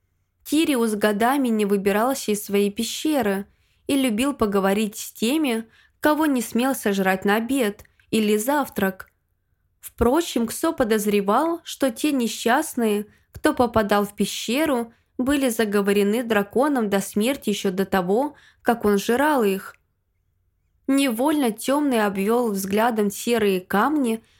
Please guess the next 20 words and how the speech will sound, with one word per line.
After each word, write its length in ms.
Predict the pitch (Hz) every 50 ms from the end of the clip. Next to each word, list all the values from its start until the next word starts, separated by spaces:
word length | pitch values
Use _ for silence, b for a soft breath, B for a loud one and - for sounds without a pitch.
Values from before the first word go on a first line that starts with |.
| b b b
пытаясь 480 | - 294 - 311 302 294 277 - -
отыскать 560 | 226 214 - 196 - - - 202 196 196 -
кости. 680 | - - 285 302 294 - - - - 202 190 190 196 202 _ _ _ _ _ _ _ _ _ _ -
Но 240 | 233 240 240 240 233
именно 540 | 226 226 254 254 262 254 233 214 208 202
здесь, 580 | 196 190 196 196 - 185 208 269 330 330 - - b b b b -
где 280 | 226 226 214 226 226
обитал 460 | 208 202 190 214 202 208 - 208 214 214
Тириус, 680 | 214 - - 294 311 294 247 214 196 190 196 - - - _ _ _ _ _
костей 400 | - 233 220 220 - - 214 202
не 280 | 202 202 214 254 302 302
было. 460 | 233 202 208 202 196 190 196 208 220 _ _ _ _ _ _ _ _ _ _ _ _ _ -
Зато 460 | 262 269 254 277 277 269 - 285 277
ими 460 | 254 - - 262 302 320 311 294 254
обильно 520 | 226 208 196 185 208 254 285 285 254 214
был 280 | 196 190 220 240 226 208
усыпан 560 | 202 - - - 247 262 262 - - 208 196
склон 420 | - - - - 202 214 254 294 285
перед 320 | - 214 202 202 196 202
горой 560 | - 214 226 254 294 277 240 196 196 208 -